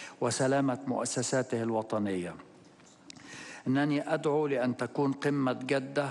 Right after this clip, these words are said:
علامة بدء لتفعيل حل عربي يوقف نزيف الدم في السودان، ويصحح أخطاء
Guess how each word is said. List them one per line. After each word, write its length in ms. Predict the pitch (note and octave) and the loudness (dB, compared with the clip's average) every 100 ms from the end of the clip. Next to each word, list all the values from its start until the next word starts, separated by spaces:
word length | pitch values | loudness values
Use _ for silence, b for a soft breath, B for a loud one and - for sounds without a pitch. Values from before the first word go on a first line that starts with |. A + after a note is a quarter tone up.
| A#2 | -4
علامة 560 | - A2 C3+ C#3+ C#3 C3 | 0 2 2 2 0 0
بدء 440 | C3 C3+ C3+ - B2+ | 0 0 -2 -2 0
لتفعيل 720 | A#2+ A#2 A#2+ - A2+ C#3+ C3+ | 0 -2 -4 0 2 2 0
حل 500 | - C#3 C#3+ B2+ A#2+ | 0 0 2 2 2
عربي 520 | G#2+ A#2+ B2 C3+ C#3 | 2 2 2 2 2
يوقف 600 | B2+ C3 C#3 - B2+ - | 2 2 2 0 -4 -2
نزيف 340 | A#2+ A#2 C3 A#2+ | -2 0 -2 -2
الدم 560 | A2+ A#2 A2 F#2+ F#2 F#2 B B B B B | -4 0 2 2 -2 -4 B B B B B
في 60 | - | -4
السودان، 760 | B2 - C3 B2 A#2+ G#2+ G2 | -2 0 0 2 2 2 0
ويصحح 840 | F#2 A2 A2+ - C#3 - A#2+ - | 0 0 0 0 0 0 -2 -2
أخطاء 720 | - G#2+ F2+ C#3+ C#3+ C3 B2+ | -4 -2 0 2 2 2 2